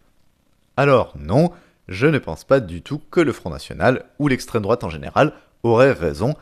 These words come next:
mais je pense en fait qu'il y a un gros malentendu, parce que même si ça y ressemble peut-être en apparence,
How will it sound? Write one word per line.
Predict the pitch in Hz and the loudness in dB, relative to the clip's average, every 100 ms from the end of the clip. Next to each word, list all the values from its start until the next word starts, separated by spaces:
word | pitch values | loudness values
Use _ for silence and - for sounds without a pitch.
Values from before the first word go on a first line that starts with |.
| _ _ _ | _ _ _
mais | 120 143 190 | -6 -2 0
je | 117 | -2
pense | - 139 | -2 -2
en | 80 | -4
fait | 123 | -8
qu'il | - 87 | -6 -4
y | 104 | -2
a | 90 | -2
un | |
gros | 76 87 135 | -6 -2 -2
malentendu, | 98 113 113 90 80 95 156 - _ _ | 0 0 -2 -4 -4 -2 -4 -6 _ _
parce | 123 - | -10 -10
que | - 165 | -2 -2
même | 127 107 180 208 190 | 0 -2 0 -2 -6
si | - 175 | -10 -10
ça | 190 104 | -6 -2
y | 104 190 | -2 0
ressemble | 117 131 160 135 90 | -2 -2 -6 -6 -6
peut-être | 117 139 - - | -4 -4 -4 -8
en | 180 160 | -6 -4
apparence, | - - 95 135 | -4 -4 -4 -6